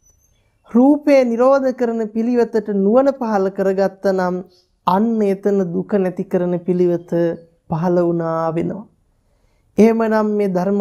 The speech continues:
කාරණා ශ්‍රවණය කරගෙන, නැවත නැවත මෙනෙහි කරගෙන, රූපය කියන තැනින් මිදෙන්නට අවශ්‍ය කරන නුවණ පහළ කරගන්නගෙන,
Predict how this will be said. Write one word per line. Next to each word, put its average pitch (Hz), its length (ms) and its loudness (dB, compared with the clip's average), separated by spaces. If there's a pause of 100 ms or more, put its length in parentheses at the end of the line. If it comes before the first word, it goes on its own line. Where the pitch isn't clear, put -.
කාරණා 185 600 -2
ශ්‍රවණය 175 500 -2 (100)
කරගෙන, 175 500 -4 (640)
නැවත 226 380 2
නැවත 220 440 -2
මෙනෙහි 196 420 -2
කරගෙන, 185 460 -2 (1040)
රූපය 262 540 2 (160)
කියන 220 340 -2
තැනින් 202 400 0
මිදෙන්නට 202 680 2
අවශ්‍ය 190 460 -4
කරන 190 340 -2
නුවණ 185 400 0
පහළ 180 380 -6
කරගන්නගෙන, 175 1200 -2